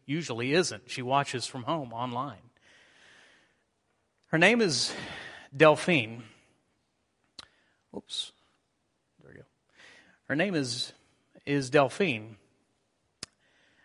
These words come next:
Delphine likes to watch live streaming from her home with her mom and grandma and her family, her little sister.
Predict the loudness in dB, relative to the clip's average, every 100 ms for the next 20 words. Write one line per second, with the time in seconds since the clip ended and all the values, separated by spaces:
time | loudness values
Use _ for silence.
0 | -2 2 4 4 2 4 4 2 -2 0
1 | 4 4 4 -6 -6 -8 -14 _ _ _
2 | -20 -2 6 6 6 0 -4 -2 -4 -6
3 | -12 _ _ _ 0 2 2 0 0 2
4 | 2 2 -4 -10 0 2 2 -2 0 4
5 | 2 0 -4 -4 0 -2 -2 -8 -6 -4
6 | -4 -6 -10 -12 _ _ -10 -6 -4 -4
7 | -6 -6 -6 -6